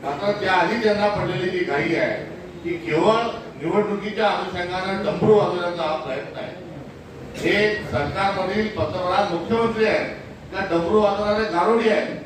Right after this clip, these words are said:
हा एक प्रश्न त्या निमित्ताने निर्माण होतो. आणि हा प्रश्न निर्माण होण्याचं कारण काय? तर महाराष्ट्राचा स्वाभिमान, आपली आन बान शान छत्रपती शिवाजी महाराजांचे अरबी समुद्रातले स्मारक आणि त्या स्मारकाचा भूमिपूजन करण्याकरता हे बाबा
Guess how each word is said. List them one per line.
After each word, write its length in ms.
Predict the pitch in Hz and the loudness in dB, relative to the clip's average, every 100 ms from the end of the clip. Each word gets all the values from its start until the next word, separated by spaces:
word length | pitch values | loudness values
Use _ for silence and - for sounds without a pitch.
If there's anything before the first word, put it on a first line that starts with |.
| - - - - - | -14 -16 -18 -20 -14
हा 140 | - - | -4 -2
एक 160 | - - | -2 -4
प्रश्न 320 | 175 165 - | -6 -6 -4
त्या 240 | 180 180 | -2 -2
निमित्ताने 340 | 175 170 170 170 | -2 -2 -2 -2
निर्माण 340 | 151 147 156 | -2 0 2
होतो. 260 | 156 151 180 | 2 2 -2
आणि 200 | 190 190 | -2 -2
हा 140 | 165 | -2
प्रश्न 300 | 170 151 180 | -2 -6 -6
निर्माण 300 | 165 165 180 | -6 -4 -2
होण्याचं 340 | 170 170 - | -2 -2 -4
कारण 340 | - 160 - 185 | -2 0 0 0
काय? 440 | 202 202 202 220 226 - - - - - | 0 0 -2 -4 -10 -12 -14 -14 -12 -8
तर 60 | |
महाराष्ट्राचा 760 | 170 - - 196 190 190 196 196 | -4 0 2 2 -2 -2 -2 -2
स्वाभिमान, 760 | 185 170 180 185 190 196 196 - - - - - - - - - - - - | 0 0 2 0 0 0 -4 -10 -12 -14 -16 -16 -16 -16 -16 -16 -16 -16 -6
आपली 280 | - - 180 | 0 0 2
आन 320 | 165 170 180 | 2 0 0
बान 200 | - 185 | -2 -2
शान 400 | - 170 190 - | -2 0 0 -2
छत्रपती 420 | 160 180 180 180 | -4 -2 -4 -4
शिवाजी 440 | - - 160 185 185 | -6 -2 0 0 0
महाराजांचे 880 | 175 170 165 165 165 185 214 - - - - | 0 2 0 0 -4 -2 -2 -4 -10 -14 -6
अरबी 440 | 120 - - 247 | 0 0 2 0
समुद्रातले 720 | 202 185 196 185 180 185 220 220 | 0 0 -2 0 0 0 -2 -4
स्मारक 440 | - 180 170 208 - - - - - - - - - - - 147 | -2 2 4 2 0 -10 -14 -18 -20 -20 -20 -20 -18 -18 -14 -4
आणि 280 | 165 190 | -2 0
त्या 140 | 208 214 | 2 2
स्मारकाचा 720 | - 165 175 196 208 226 226 | 2 2 2 2 0 2 0
भूमिपूजन 500 | 170 165 208 208 214 | 0 -2 -2 0 0
करण्याकरता 600 | 202 196 202 196 - 170 | 0 -4 -4 -6 -4 -2
हे 160 | 170 - | 0 2
बाबा 600 | - 302 208 220 - | 2 2 2 2 0